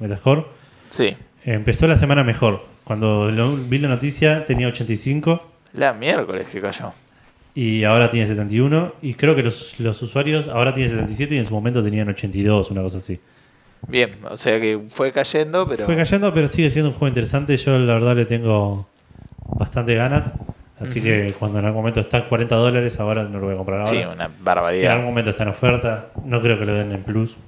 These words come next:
Speaker 1: Es un juego bastante grande para que lo den en Plus.
Speaker 2: No,
Speaker 1: Así
Speaker 2: de
Speaker 1: que
Speaker 2: acá a un año y medio.
Speaker 1: No, no.
Speaker 2: Ponele.
Speaker 1: No, por
Speaker 2: Eventualmente
Speaker 1: eso.
Speaker 2: va a salir.
Speaker 1: Eh, salió en Japón ya hace bastante tiempo y fue muy aclamado en Japón.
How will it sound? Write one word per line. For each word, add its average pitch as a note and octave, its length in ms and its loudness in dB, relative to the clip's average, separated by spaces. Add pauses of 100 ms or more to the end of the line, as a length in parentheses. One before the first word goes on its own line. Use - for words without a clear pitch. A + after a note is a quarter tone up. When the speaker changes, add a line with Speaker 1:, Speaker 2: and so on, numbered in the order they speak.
Speaker 1:
Es - 180 -6
un G2 60 -8
juego G2+ 180 2
bastante G2 260 0
grande G2+ 280 -2
para F#2+ 140 0
que F#2+ 60 -4
lo G2 100 0
den G2 100 0
en F#2+ 80 -4
Plus. A#2+ 280 2 (840)
Speaker 2:
No, D#3+ 240 2
Speaker 1:
Así F#3+ 60 4
Speaker 2:
de E3+ 60 4
Speaker 1:
que C#3 40 4
Speaker 2:
acá B2+ 200 2
a C3 40 0
un A#2+ 200 -6
año A#2+ 280 -2
y G#2+ 40 -14
medio. A2 380 -4
Speaker 1:
No, G#2 280 -2
no. F#2+ 160 -8 (540)
Speaker 2:
Ponele. G2 420 -2 (360)
Speaker 1:
No, C3 80 2
por A2+ 100 4
Speaker 2:
Eventualmente B2+ 420 2
Speaker 1:
eso. A2 40 4
Speaker 2:
va A2+ 60 4
a A2 40 0
salir. F#2 340 -4 (600)
Speaker 1:
Eh, A2 280 0
salió C3 220 2
en C3 60 0
Japón C#3 280 0
ya C#3 120 -6
hace B2+ 120 -4
bastante A#2 320 -4
tiempo B2 340 -4
y A#2 40 -6
fue A2+ 200 -8
muy A2 160 -6
aclamado G#2 320 -6
en G2+ 60 -8
Japón. A#2+ 360 0